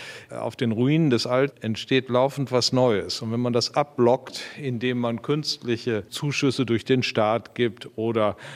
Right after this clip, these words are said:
durch eine staatliche Zentralbank die Zinsen auf Null setzt, dann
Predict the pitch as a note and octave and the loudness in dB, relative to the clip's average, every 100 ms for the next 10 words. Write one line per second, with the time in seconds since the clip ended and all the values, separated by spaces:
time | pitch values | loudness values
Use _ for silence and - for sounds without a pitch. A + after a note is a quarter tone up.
0 | - - A#2+ A2+ A#2 A#2 - B2 A#2+ A#2 | -12 -4 -2 -2 -4 -4 -2 0 0 0
1 | - A2+ - A#2 - A2+ A2+ A2+ A2 A2 | -4 -2 -2 -2 0 0 2 2 0 -2
2 | G#2 - A#2 - - B2+ A#2 A2 - G#2+ | -4 -6 -8 -2 0 2 0 -2 -6 -4
3 | A#2 B2 A#2 A2+ G#2+ - A2 A2+ | -2 -2 0 -2 -2 -4 -4 -4